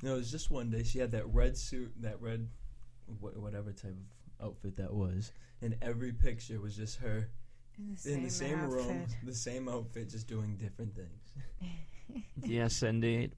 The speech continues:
Speaker 3: But luckily, we finally get the check,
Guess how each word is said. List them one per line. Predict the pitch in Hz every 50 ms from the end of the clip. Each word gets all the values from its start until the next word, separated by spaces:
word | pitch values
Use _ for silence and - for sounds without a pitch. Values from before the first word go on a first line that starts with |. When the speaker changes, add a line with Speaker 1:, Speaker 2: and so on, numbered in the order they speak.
| - -
Speaker 3:
But | 127 120 120 - 294 - - - - - - - - 320
luckily, | 269 131 131 156 185 208 - - 185 160 151 151 160 175 202 196 -
we | - 147 147 131 123
finally | 165 143 123 117 123 127 135 135
get | 131 135 135 -
the | 151
check, | 143 - - - 117 110 - -